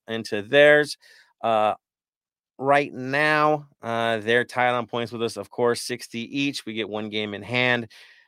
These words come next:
They, I believe, own some tiebreakers, so that's never fun. We have others. It's a mix of things. Um, five thirty-eight,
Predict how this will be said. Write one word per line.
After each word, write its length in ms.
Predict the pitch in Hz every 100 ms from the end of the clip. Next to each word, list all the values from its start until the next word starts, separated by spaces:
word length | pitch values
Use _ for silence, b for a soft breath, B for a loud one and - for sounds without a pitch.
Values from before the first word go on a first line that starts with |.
| _
They, 240 | 110 123
I 140 | - 110
believe, 320 | 107 127 131
own 240 | 98 120
some 180 | 120 110
tiebreakers, 800 | - - 113 110 113 107 113 107
so 200 | - 98
that's 300 | 104 107 -
never 220 | 101 95
fun. 460 | 92 107 104 104 104 b b b b -
We 140 | 127
have 200 | 120 113
others. 480 | 110 110 110 104 - -
It's 180 | 131
a 60 | 104
mix 300 | 101 101 -
of 100 | 98
things. 440 | 101 95 95 92 -
Um, 400 | 101 98 98 98 _ _ -
five 260 | 131 143
thirty-eight, 720 | - 143 131 127 131 - -